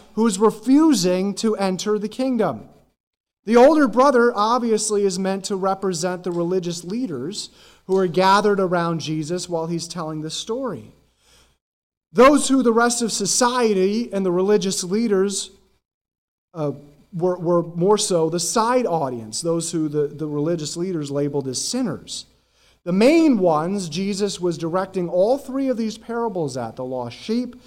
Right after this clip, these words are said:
the lost coin, and the lost son, were the religious leaders, the legalistic Pharisees, and the scribes of the law.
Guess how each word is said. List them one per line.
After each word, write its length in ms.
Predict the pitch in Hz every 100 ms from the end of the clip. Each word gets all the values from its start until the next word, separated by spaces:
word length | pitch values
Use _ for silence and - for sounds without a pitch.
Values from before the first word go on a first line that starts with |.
| - _
the 80 | 156
lost 380 | 143 139 139 -
coin, 460 | - 208 208 202
and 160 | 175 175
the 80 | 160
lost 460 | 165 160 151 -
son, 400 | - 269 196 160 - - _ _
were 160 | 165 180
the 80 |
religious 600 | 165 175 240 285 202 -
leaders, 580 | 160 139 110 101 - - _ _ _
the 80 | 160
legalistic 760 | 151 202 214 233 208 214 208 -
Pharisees, 840 | 180 156 139 139 - 120 123 - - _ -
and 140 | 147
the 60 | 147
scribes 500 | 147 147 139 127 123
of 100 | 123
the 60 | 131
law. 460 | 151 196 147 101